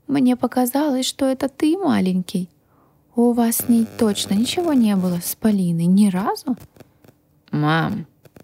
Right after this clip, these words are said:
поморщился Тимур, «ну что ты придумала?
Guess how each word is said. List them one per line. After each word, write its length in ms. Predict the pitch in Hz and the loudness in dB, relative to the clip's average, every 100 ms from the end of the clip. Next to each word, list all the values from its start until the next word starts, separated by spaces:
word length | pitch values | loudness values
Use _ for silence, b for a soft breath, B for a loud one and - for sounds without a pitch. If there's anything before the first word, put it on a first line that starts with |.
| _ _ _ | _ _ _
поморщился 640 | 175 160 160 156 160 - | -2 0 -2 -2 -4 -6
Тимур, 460 | 151 - 151 147 143 _ _ _ _ | -6 -4 -2 -4 -6 _ _ _ _
«ну 60 | 160 | -6
что 440 | - - - 226 | -6 -6 0 0
ты 240 | 240 - 214 | 0 -2 -2
придумала? 760 | - 196 175 170 156 139 143 | 0 0 0 0 0 -2 -6